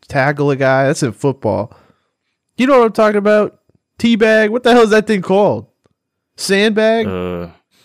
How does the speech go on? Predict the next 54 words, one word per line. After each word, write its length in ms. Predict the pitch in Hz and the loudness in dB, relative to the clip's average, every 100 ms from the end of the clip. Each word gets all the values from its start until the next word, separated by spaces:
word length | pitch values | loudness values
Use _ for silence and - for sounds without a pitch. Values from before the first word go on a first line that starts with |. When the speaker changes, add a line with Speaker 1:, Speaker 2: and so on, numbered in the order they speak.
| _ - | _ -12
Speaker 2:
I 100 | 98 | -8
don't 120 | 87 | -4
know 60 | 117 | -2
Speaker 1:
Maybe. 200 | 170 190 | -2 -2
Speaker 2:
footballs. 540 | - 82 80 78 - _ _ _ _ _ _ _ | -8 -10 -12 -12 -16 _ _ _ _ _ _ _
Speaker 1:
It's 140 | - | -8
like, 220 | 123 113 - | -6 -6 -8
it's 80 | - | -6
like 160 | 117 - | -6 -4
Tom 240 | 147 131 | -4 -2
Brady's 220 | 139 139 | -2 -2
trying 140 | 147 131 | -2 -4
to 60 | |
throw 140 | 131 131 | 0 -2
the 60 | 123 | 0
ball 200 | 123 123 | 0 0
and 100 | 123 | -2
somebody, 220 | 127 113 | -6 -4
like, 180 | 104 - | -4 -4
tackles 420 | 127 120 123 117 | -4 -2 -4 -6
him 120 | 113 | -6
and 140 | 107 92 | -6 -10
it, 60 | - - - | -14 -18 -6
I 220 | 143 160 | 0 0
don't 160 | 123 104 | -2 -8
fucking 420 | - 104 - 110 | -14 -16 -16 -18
know. 80 | 101 | -16
What 140 | 131 185 | -8 -6
does 100 | 123 | -6
it 80 | |
Speaker 2:
They, 60 | 98 | -8
Speaker 1:
matter? 180 | 95 95 | -8 -8
Speaker 2:
like, 160 | 92 85 | -8 -8
rush 380 | 90 101 117 135 | -6 -4 -4 -6
him? 220 | 135 127 _ _ _ _ 156 | -8 -12 _ _ _ _ -2
Speaker 1:
Yeah, 220 | 180 147 | 0 0
it's 140 | 127 | -2
rush. 520 | 143 135 151 117 104 | -6 0 2 2 0
That's 240 | - 156 - | 0 0 0
the, 100 | 143 | -10
no, 200 | - 254 | -2 2
you're 180 | 262 320 | 4 2
stupid. 640 | - - 226 170 117 - _ _ _ _ _ | 2 0 0 0 -8 -12 _ _ _ _ _
This 120 | 175 | -16
is 100 | 214 | -14
me 160 | 190 190 | -8 -8
punching 420 | - 202 180 175 | -6 -4 -4 -4
your 140 | 156 131 | -8 -8
head. 400 | 143 123 110 - - _ _ _ | -8 -4 -6 -6 -14 _ _ _
Motherfucker. 960 | - 160 156 127 101 _ 127 123 143 127 | -6 -6 -12 -18 -20 _ -8 -6 -6 -4
Speaker 2:
I 40 | 123 | -4
watched 280 | 185 185 - | -4 -6 -6
football 400 | 127 123 113 101 | -8 -4 -4 -2
yesterday. 760 | 98 131 - - 90 90 101 | -4 -6 -8 -10 -8 -6 -8